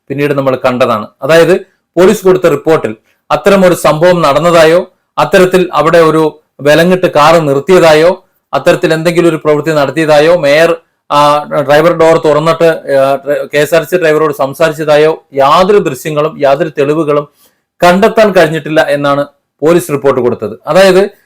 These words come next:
കേരളത്തിലെ മൂന്നര കോടി ജനങ്ങൾ മുഴുവനും ലൈവായി കണ്ടുകൊണ്ടിരുന്ന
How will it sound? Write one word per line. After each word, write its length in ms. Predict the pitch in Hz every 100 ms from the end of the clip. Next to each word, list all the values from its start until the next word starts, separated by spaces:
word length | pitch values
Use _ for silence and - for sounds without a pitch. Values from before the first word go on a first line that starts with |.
| _ _
കേരളത്തിലെ 460 | 165 196 220 208 214
മൂന്നര 360 | 196 175 196 208
കോടി 280 | 190 202
ജനങ്ങൾ 340 | 185 175 180 180
മുഴുവനും 520 | 165 156 165 180 180 _ _ _
ലൈവായി 520 | 147 156 175 190 202 190
കണ്ടുകൊണ്ടിരുന്ന 800 | 190 160 170 180 170 151 165